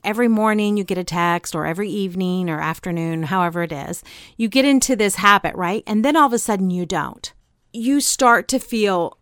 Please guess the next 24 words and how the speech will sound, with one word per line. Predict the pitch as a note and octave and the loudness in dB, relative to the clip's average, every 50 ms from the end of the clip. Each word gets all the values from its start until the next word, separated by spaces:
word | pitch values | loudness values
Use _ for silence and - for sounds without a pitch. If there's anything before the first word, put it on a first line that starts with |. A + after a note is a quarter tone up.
| _ | _
"Oh, | A3+ C#4+ A3 A3+ F3+ D3 D3+ - - - - _ _ | -6 -4 -4 -4 -6 -8 -10 -14 -20 -20 -20 _ _
do | - - G#3 F#3+ | -6 -4 -2 -2
they | F#3 F3+ F3+ | 0 -2 -2
not | E3+ D#3+ D3+ - | -4 -4 -6 -6
like | D#3 D#3 D#3 E3 - | -8 -8 -10 -8 -6
me? | - A#3+ C#4+ E4 F4+ F4 _ - - - _ _ _ - | -4 -4 -4 -4 -6 -8 _ -20 -20 -20 _ _ _ -14
Do | G3 F#3+ G3+ G3+ F#3+ F#3 F#3 F3 | -6 -2 0 2 2 2 2 2
they | F3+ F3+ | 0 0
have | E3+ G3 F3 - | 0 -2 -4 -6
someone | - - F3+ F3+ E3+ E3 E3 | -6 -6 -6 -4 -4 -4 -4
else | D#3 D#3 E3 - | -4 -4 -6 -6
they're | - A3 G#3+ | -6 -8 -8
texting?" | G3 - G3 F#3+ F#3+ - - G#3+ G#3 - | -6 -4 -4 -4 -4 -6 -6 -8 -6 -6
And | F2 F#3+ G3+ | -6 -4 -2
I | A3 B3 C4 | -2 0 0
know | C4 B3 G#3+ G#3+ | 0 0 0 0
for | G3 - - - F#3+ F3+ F3 | -2 -4 -8 -6 -6 -6 -6
sure | - - - - - B3 A#3 A3 G3 D#3+ D3 - - - _ - - - - - _ _ - | -6 -8 -12 -6 -2 0 0 2 0 0 -2 -4 -8 -12 _ -20 -20 -20 -20 -20 _ _ 0
I | A#3 | 2
have | A#3 A3 A3+ B3 B3 A3 F#3+ F#3+ | 2 2 2 2 2 2 2 -2
been | G3 F#3+ G3 | -2 -4 -2
guilty | F#3 F#3+ F3 E3+ - - G3+ E3+ | -2 -2 -4 -4 -4 -6 -6 -8
of | D3 D3+ | -8 -8
this. | F3 B2+ A2+ - - - - | -12 -14 -14 -14 -16 -18 -20